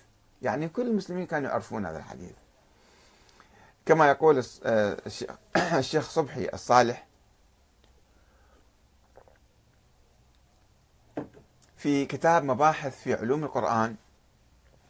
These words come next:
صفحة مية وواحد، وينقل أيضًا عن الإتقان للسيوطي، الجزء الأول، صفحة ثمانية وسبعين.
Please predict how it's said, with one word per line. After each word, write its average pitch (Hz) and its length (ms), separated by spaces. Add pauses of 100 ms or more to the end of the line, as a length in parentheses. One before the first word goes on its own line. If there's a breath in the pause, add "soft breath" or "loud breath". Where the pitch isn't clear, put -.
(160)
صفحة 113 340
مية 135 200
وواحد، 107 440 (600 soft breath)
وينقل 151 420
أيضًا 120 480 (220)
عن 156 140
الإتقان 151 680
للسيوطي، 107 720 (1080 soft breath)
الجزء 139 220
الأول، 143 480 (280)
صفحة - 320
ثمانية 127 340
وسبعين. 87 460